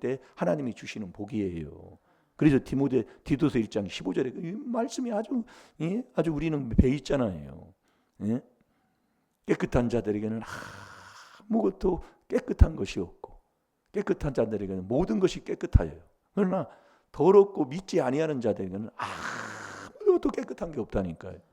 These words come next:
그럼 뭐냐? 오직 마음과 양심이 더러워서 그래요. 부패했다 그 얘기예요. 예. 그래서 우리가 그리스도 안이 선이잖아요.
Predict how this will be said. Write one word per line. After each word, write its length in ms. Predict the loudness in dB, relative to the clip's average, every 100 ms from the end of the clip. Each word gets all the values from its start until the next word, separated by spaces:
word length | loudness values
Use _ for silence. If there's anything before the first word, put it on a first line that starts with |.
| _ _ _ _ _
그럼 160 | 4 6
뭐냐? 420 | 8 6 4 0 -2
오직 400 | 4 6 6 6
마음과 580 | 4 4 2 0 2
양심이 420 | 2 2 -2 -4 -2
더러워서 400 | 0 0 -2 2
그래요. 640 | 4 4 4 0 -6 -18 _ _ _ _ _ _ _ _ 12
부패했다 580 | 12 12 0 -2 -4
그 120 | -4 -4
얘기예요. 760 | -2 -2 0 -2 -2 -6 -10 -16 _ _ _ _ -2
예. 320 | 0 0 -4 -10 _ _ _ _ _ _ _ _ _ _ _ _ _ _ _ _ _ _ _ _ _ _ _ _ _ _ _ _ _ _ _ _ _ _ _ _ _ _ _
그래서 340 | -4 -4 -4
우리가 540 | -6 -4 -4 -8 -12 -20 -20 _
그리스도 680 | -2 0 0 0 -2 -2 -6
안이 600 | -4 -2 2 2 2 0 -8 _ _ _ _ _ _ _ _
선이잖아요. 1040 | -2 2 2 2 -2 -4 -8 -12 -14 -18